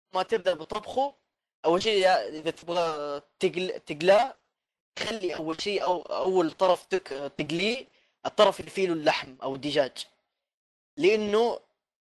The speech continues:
ال-، اللي إحنا نبغاه في الأخير بعد ما نطبخ اللحمة أو الدجاج، إيش مصير بودكاستك كل ذا؟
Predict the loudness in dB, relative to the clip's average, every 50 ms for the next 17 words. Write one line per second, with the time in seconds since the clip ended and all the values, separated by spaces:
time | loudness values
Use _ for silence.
0 | _ _ _ 0 0 0 2 2 4 6 6 6 6 4 2 0 -2 -2 -2 -2
1 | -2 -4 -4 -6 -2 2 4 2 2 2 -2 -6 -6 -6 -8 -10 -10 -10 -10 -10
2 | -14 -20 -20 _ _ -2 2 2 2 2 0 0 -2 -2 -4 -4 -6 -4 -2 2
3 | 2 2 2 0 -4 -8 -8 -8 -10 -12 -8 0 2 4 4 4 2 0 -6 -18
4 | _ _ _ _ _ _ _ _ _ _ _ _ _ _ _ _ _ -10 -8 -6
5 | -6 -2 2 2 2 2 2 -4 -2 0 0 0 2 0 -4 -2 -2 -2 -2 2
6 | 2 2